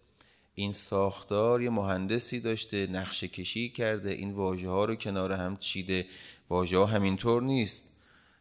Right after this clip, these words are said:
پراکنده‌گویی نکرده، مثل نوت‌های موسیقی با یک منطقی کنار هم دیگه چیده شده و من باید کشف کنم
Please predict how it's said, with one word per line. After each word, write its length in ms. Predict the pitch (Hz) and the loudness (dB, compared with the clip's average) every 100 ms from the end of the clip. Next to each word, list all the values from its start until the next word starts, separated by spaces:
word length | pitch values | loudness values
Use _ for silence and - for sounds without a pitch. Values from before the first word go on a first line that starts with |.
| _ _ _ - | _ _ _ 2
پراکنده‌گویی 840 | 95 95 95 98 95 92 92 101 | 4 6 4 4 4 2 2 2
نکرده، 680 | 117 131 135 113 95 92 92 - _ - | 4 2 4 4 4 0 -4 -8 _ -4
مثل 180 | 92 107 | 0 2
نوت‌های 520 | 104 98 - 107 117 | 2 2 2 4 4
موسیقی 580 | 110 101 - 95 95 110 | 2 0 -2 -2 -2 -2
با 180 | 104 | 0
یک 160 | 113 120 | 0 2
منطقی 520 | 104 98 95 123 143 | 2 2 2 0 -2
کنار 380 | 139 123 104 98 | 0 0 2 2
هم 240 | 98 92 95 | 2 0 -2
دیگه 180 | 95 | -2
چیده 380 | 92 - 95 95 | -4 -4 -2 -2
شده 280 | 92 92 95 | -2 -2 0
و 140 | 95 | 0
من 220 | 101 120 120 | 2 2 2
باید 340 | 110 120 - | 2 2 0
کشف 460 | - 120 131 - - | -2 2 2 0 -2
کنم 460 | 131 127 127 131 | 2 4 4 4